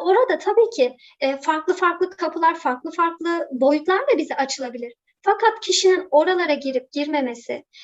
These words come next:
e, bu alanla ilgili uğraşması kendine bağlı diye düşünüyorum. Aynı zamanda tabii ki kendimizi korumanın da birçok yolu var. Hani o alana girmiyorum deyip, e, kestirip atmak da olmuyor. Kendimi korumayı öncelikle öğrenmeliyim.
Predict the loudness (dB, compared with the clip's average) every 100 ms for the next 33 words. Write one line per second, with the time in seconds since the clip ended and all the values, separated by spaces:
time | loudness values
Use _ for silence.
0 | -6 -2 0 0 -2 0 2 2 2 0
1 | -2 -2 -4 -4 -4 -2 0 0 -4 -6
2 | -6 -8 -2 -2 0 0 4 4 2 0
3 | -2 -4 -10 -6 -6 -8 -14 -20 -10 0
4 | 4 6 6 4 2 0 0 0 -2 -4
5 | -2 0 -2 -4 -6 -4 -2 0 2 2
6 | 0 0 -2 -2 -2 0 -2 -4 _ _
7 | _ -4 -2 2 4 4 2 0 4 4
8 | 4 0 -2 -8 -12 -4 -2 -2 -6 -4
9 | -4 -4 -6 -6 -6 0 -2 -2 -6 0
10 | 0 0 -2 -4 -6 _ -6 2 4 6
11 | 6 6 4 4 2 2 2 2 0 -2
12 | 0 2 2 0 0 -2 -2 -4